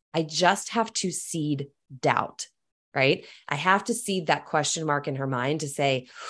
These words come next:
"Ooh, maybe it isn't it." Now, this is an, an N of one, right? And, and what I was able to do is then go into that audience and show them, like, it's a much earlier stage problem. You're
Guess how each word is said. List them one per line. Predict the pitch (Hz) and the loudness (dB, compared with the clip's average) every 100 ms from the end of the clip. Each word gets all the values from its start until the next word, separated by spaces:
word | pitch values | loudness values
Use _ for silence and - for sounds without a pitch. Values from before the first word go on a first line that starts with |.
| - 226 | -6 0
"Ooh, | 202 | 2
maybe | 156 151 147 | 2 2 0
it | 143 | 0
isn't | 147 143 - | -2 -4 -6
it." | - - | -8 -10
Now, | 185 165 151 - | 2 4 4 6
this | 175 214 | 6 6
is | 277 | 6
an, | 226 185 - - | 2 0 -6 -8
an | 160 | -4
N | 165 156 | 0 0
of | 147 180 | 0 4
one, | 233 - - - | 4 4 -2 -2
right? | 139 151 156 | 0 2 0
And, | 156 143 143 | -6 -6 -4
and | 170 156 | -4 0
what | 160 | 4
I | 160 | 4
was | 151 | 4
able | 156 151 | 2 0
to | 143 | 0
do | 147 | 0
is | 143 | 0
then | 135 147 | 0 -2
go | 143 151 139 | 2 2 2
into | 135 | -2
that | 139 135 | -2 0
audience | 135 139 131 127 | 2 0 -2 -4
and | 135 | -8
show | 127 175 170 | 0 2 4
them, | 143 135 131 127 | 2 0 -4 -6
like, | 131 127 - _ _ _ _ | -6 -8 -12 _ _ _ _
it's | 147 143 | -6 -2
a | |
much | 143 170 156 | 2 2 2
earlier | 180 160 143 135 | 2 2 2 0
stage | - 127 123 | -2 -4 -4
problem. | - 139 123 120 | 0 2 2 -2
You're | 127 127 | -6 -8